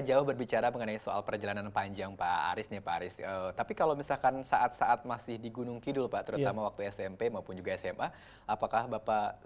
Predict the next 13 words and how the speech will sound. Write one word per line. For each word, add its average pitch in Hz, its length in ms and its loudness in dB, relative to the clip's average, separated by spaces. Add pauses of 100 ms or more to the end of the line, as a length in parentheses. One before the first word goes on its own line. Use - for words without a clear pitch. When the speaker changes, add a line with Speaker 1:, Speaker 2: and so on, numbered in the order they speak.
(120)
Speaker 1:
eh, 117 320 0
ikut 123 240 -2
ber-, 123 240 0
aktif 143 240 -4
berorganisasi 139 640 0
kah 220 160 -6
pada 160 160 0
saat 151 160 0
itu? 185 80 0
Mungkin 170 240 -2
termasuk 160 400 2
anak 151 240 2
yang 143 160 2